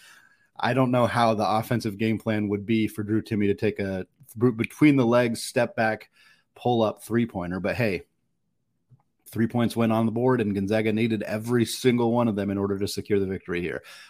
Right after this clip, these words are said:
I referenced it in the cold open there at the beginning of the show, but of course, Drew Timme, uh,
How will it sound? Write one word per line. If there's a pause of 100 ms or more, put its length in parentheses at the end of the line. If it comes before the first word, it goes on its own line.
I
referenced
it
in
the
cold
open
there
at
the
beginning
of
the
show,
but
of
course,
Drew
Timme, (380)
uh,